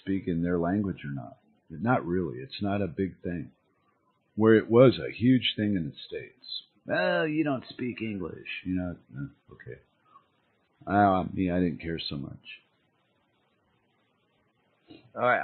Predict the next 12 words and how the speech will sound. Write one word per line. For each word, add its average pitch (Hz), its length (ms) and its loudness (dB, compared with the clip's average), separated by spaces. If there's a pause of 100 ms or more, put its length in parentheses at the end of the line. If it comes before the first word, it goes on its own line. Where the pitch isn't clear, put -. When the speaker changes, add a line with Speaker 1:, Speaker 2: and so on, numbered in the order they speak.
Speaker 2:
I 120 40 -2
found 151 400 2
your 135 240 0
Starbucks. 107 680 2 (880)
Speaker 1:
The 110 160 8
logo? 120 480 10 (280)
Speaker 2:
With 117 180 -12
the, 117 180 -8 (120)
yeah, 101 180 -4
with 98 160 -10
the 101 80 -14
boobies 104 380 -8